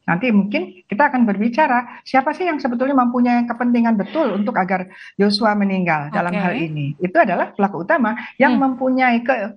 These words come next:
Speaker 1: keinginan, siapa yang, yang punya keinginan dan keuntungan
Speaker 2: Baik.
Speaker 1: agar Yosua meninggal. Nah, masalah yang melakukan orang lain itu nanti dulu gitu. Nanti kita akan lihat gitu.
Speaker 2: Bu, izin
Speaker 1: Tapi
Speaker 2: saya potong.
Speaker 1: pelaku utama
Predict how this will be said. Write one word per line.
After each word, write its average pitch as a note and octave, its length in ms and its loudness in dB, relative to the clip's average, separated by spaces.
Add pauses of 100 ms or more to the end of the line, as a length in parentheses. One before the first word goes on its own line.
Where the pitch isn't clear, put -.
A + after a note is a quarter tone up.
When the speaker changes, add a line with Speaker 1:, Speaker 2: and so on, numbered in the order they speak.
Speaker 1:
keinginan, C4 640 0 (160)
siapa E4+ 400 2
yang, A3+ 240 -4 (320)
yang B3 80 4
punya A#3 320 2
keinginan A3+ 560 0
dan F#3 240 0
keuntungan G#3+ 640 0
Speaker 2:
Baik. B3 320 0
Speaker 1:
agar C4 80 -2
Yosua G3 400 0
meninggal. F3 560 -4 (220)
Nah, D3+ 320 -4 (180)
masalah C#4 380 2
yang B3+ 160 0
melakukan A#3+ 480 0
orang G#3+ 240 0
lain C#4 240 -2
itu F#4 80 -12
nanti D4 240 -4
dulu A#3+ 400 2
gitu. E3 160 -4
Nanti G3 240 -4
kita D#4+ 240 2
akan A#3+ 160 0
lihat F#3+ 400 0
gitu. C#3 320 -14 (160)
Speaker 2:
Bu, C4 160 4
izin D4 260 2
Speaker 1:
Tapi C#4 60 -2
Speaker 2:
saya C#4 80 2
potong. B3 320 2
Speaker 1:
pelaku G#3 80 -10
utama G3+ 160 0